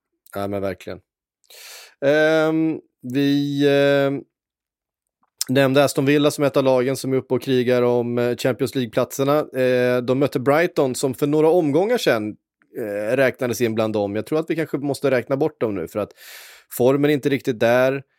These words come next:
Ehm, hade en tung period i vintras, kom tillbaka, hade en jättefin period under ett par månader. Nu känns det som att formen igen har, eh, dippat lite grann för Brighton, och Aston Villa med sina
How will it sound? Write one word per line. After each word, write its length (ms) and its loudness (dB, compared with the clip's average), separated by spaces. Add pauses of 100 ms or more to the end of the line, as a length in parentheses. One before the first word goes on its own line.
(360)
Ehm, 880 -2 (240)
hade 280 2
en 100 0
tung 240 0
period 280 0
i 20 0
vintras, 580 0
kom 200 -4
tillbaka, 500 0
hade 120 2
en 80 -2
jättefin 840 -2
period 440 0
under 540 0
ett 100 -6
par 140 2
månader. 400 0
Nu 140 -2
känns 240 -4
det 40 -14
som 140 -2
att 160 -4 (240)
formen 360 0
igen 240 0
har, 160 0 (680)
eh, 360 -2
dippat 480 0
lite 140 -2
grann 160 0
för 80 -4
Brighton, 480 -2
och 220 -2 (280)
Aston 300 -2
Villa 320 2
med 180 -2
sina 440 -2